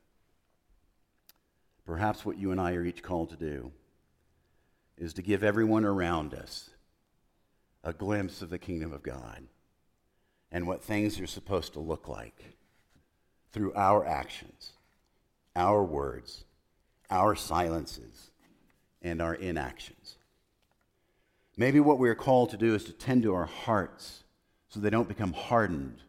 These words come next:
or harsh or critical or mean or venomous or divisive or reactive or even paranoid,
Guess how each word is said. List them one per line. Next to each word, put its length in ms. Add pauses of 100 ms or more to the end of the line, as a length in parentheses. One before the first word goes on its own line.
(480)
or 140
harsh 480 (680)
or 100
critical 580 (600)
or 160
mean 720 (400)
or 140
venomous 800 (260)
or 120
divisive 720 (380)
or 200
reactive 720 (500)
or 120
even 200
paranoid, 720